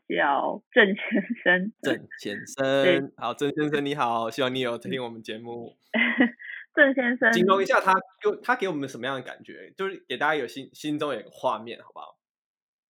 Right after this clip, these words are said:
Speaker 1: 郑先生他是一个还算蛮内敛、蛮稳重、比较，话比较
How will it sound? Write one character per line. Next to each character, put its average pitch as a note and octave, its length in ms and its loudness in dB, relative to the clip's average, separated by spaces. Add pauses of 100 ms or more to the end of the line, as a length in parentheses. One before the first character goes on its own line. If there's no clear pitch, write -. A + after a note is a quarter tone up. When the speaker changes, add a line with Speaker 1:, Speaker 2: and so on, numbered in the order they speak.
(140)
Speaker 1:
郑 C#4 300 4
先 B3+ 400 0
生 A#3 320 2
他 B3 380 8
是 B3 400 -6
一 A#3+ 200 -2
个 D#3+ 320 2
还 E3 320 -2 (120)
算 - 200 2
蛮 E3+ 200 -4 (720)
内 G3+ 300 0
敛、 G#3 380 -2 (480)
蛮 D#3+ 420 0 (220)
稳 D#3 260 -6
重、 F3+ 320 -4
比 D#3+ 120 -4
较， G3 600 4
话 F4+ 200 6
比 - 80 -8
较 B3+ 60 2